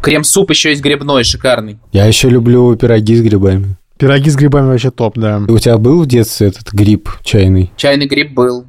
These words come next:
Speaker 1: Я помню даже день, когда я пришёл к бабушке, он стоял в банке внизу. Меня передёрнуло, честно говоря, от вида. Так выглядит ад, мне кажется.
Speaker 2: Мне казалось, что он похож на эти живые мозги из ни-, мультфильма про ниндзя-черепашек.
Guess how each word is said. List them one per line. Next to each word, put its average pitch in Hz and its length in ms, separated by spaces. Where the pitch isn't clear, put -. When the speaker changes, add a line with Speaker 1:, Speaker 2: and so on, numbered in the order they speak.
Speaker 1:
Я 120 140
помню 135 300
даже 127 200
день, 131 200
когда 123 160
я 120 40
пришёл 120 280
к 120 60
бабушке, 123 420
он 120 80
стоял 120 400
в 113 80
банке 123 440
внизу. 117 560
Меня 143 280
передёрнуло, 147 680
честно 113 320
говоря, 110 380
от - 220
вида. 127 440
Так 120 200
выглядит 117 440
ад, 107 300
мне 92 200
кажется. - 400
Speaker 2:
Мне 110 320
казалось, 135 460
что 131 140
он 117 120
похож 123 400
на 110 500
эти 104 260
живые 107 440
мозги 104 480
из 92 220
ни-, 98 240
мультфильма 98 460
про 95 140
ниндзя-черепашек. 92 840